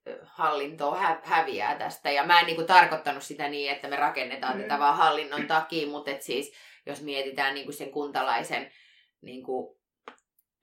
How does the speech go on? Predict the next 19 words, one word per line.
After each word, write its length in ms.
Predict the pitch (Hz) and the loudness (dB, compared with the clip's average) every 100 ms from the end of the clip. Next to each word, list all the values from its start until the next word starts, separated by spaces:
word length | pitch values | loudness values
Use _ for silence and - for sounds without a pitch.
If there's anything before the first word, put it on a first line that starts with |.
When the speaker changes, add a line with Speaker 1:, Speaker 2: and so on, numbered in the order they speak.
| 143 - _ - - | -20 -20 _ -20 -8
Speaker 1:
näkemyksestä, 1000 | 147 143 151 139 131 - 127 - 139 | -4 -4 -4 -6 -8 -12 -12 -8 -8
niin, 300 | 127 123 120 | -8 -10 -14
niin 260 | 123 123 104 | -16 -18 -18
mehän 260 | - 120 120 | -16 -12 -10
rakennettiin 560 | 123 131 127 127 123 120 | -10 -12 -12 -12 -10 -8
uusi 320 | 143 135 - | -8 -8 -6
porras, 560 | 147 147 - 147 - - | -2 0 0 -2 -4 0
päätöksenteon 840 | 196 190 175 156 - 135 139 127 127 | 6 6 6 -4 -10 -12 -8 -8 -6
kannalta 420 | 123 120 123 107 | -8 -6 -10 -10
uusi 300 | 120 131 143 | -12 -12 -12
porras 560 | - 123 139 151 180 - | -10 -10 -8 -8 -8 -12
tähän 280 | - 185 | -10 -10
niinku 260 | 196 95 196 | -10 -10 -6
Speaker 2:
Kyllä. 220 | - - - | -4 -4 -6
Speaker 1:
N 40 | |
S-väliin, 840 | - - - - 170 156 180 202 | -6 -4 -4 -4 -4 -4 -4 -6
Speaker 2:
Just 100 | 254 | -8
Speaker 1:
mutta 120 | 202 233 | -8 -6
Speaker 2:
näin. 160 | 220 | -6